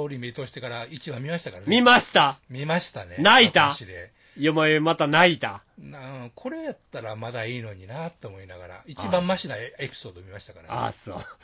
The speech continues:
Speaker 1: うん。
Speaker 2: よかったね。
Speaker 1: <laughs> 他見たらがっかりしますからね。
Speaker 2: ああ、そう、そうなんや。
Speaker 1: はい。
Speaker 2: なら、ぜひそれを待ちたいね。
Speaker 1: ね、みんなで見ましょう。
Speaker 2: え、
Speaker 1: はい。
Speaker 2: また、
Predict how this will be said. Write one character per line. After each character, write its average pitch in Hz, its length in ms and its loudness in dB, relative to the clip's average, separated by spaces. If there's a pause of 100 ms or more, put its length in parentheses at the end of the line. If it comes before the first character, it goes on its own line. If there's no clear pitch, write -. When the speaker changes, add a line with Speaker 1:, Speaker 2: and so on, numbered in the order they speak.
Speaker 1:
う 113 40 -16
ん。 - 20 -14
Speaker 2:
よ 107 160 -10
か 101 120 -10
っ 90 40 -12
た 85 140 -18
ね。 87 220 -18 (600)
Speaker 1:
<laughs> - 580 -4
他 131 280 -6
見 120 100 -10
た - 80 -14
ら 95 80 -12
が 95 100 -14
っ - 40 -20
か - 100 -14
り 85 80 -14
し - 100 -20
ま 90 60 -20
す - 120 -20
か - 100 -20
ら - 20 -20
ね。 - 80 -20
Speaker 2:
あ 107 200 -6
あ、 110 40 -10
そ 80 300 -14
う、 71 80 -20
そ 104 140 -14
う - 20 -12
な 92 80 -14
ん - 20 -16
や。 76 80 -16
Speaker 1:
は 73 40 -18
い。 71 100 -20 (320)
Speaker 2:
な 76 200 -20
ら、 71 120 -20
ぜ 73 280 -18
ひ 76 140 -16
そ 80 180 -18
れ 73 140 -16
を - 240 -20 (920)
待 92 180 -12
ち - 60 -20
た 98 160 -14
い 82 80 -20
ね。 101 220 -20 (160)
Speaker 1:
ね、 107 260 -14
み 101 80 -20
ん - 20 -20
な 95 80 -16
で 87 80 -20
見 90 80 -18
ま 95 80 -14
し - 80 -14
ょ 127 60 -10
う。 - 20 -4
Speaker 2:
え、 131 80 -4
Speaker 1:
は 92 200 -12
い。 - 20 -10
Speaker 2:
ま 104 60 -12
た、 - 180 -18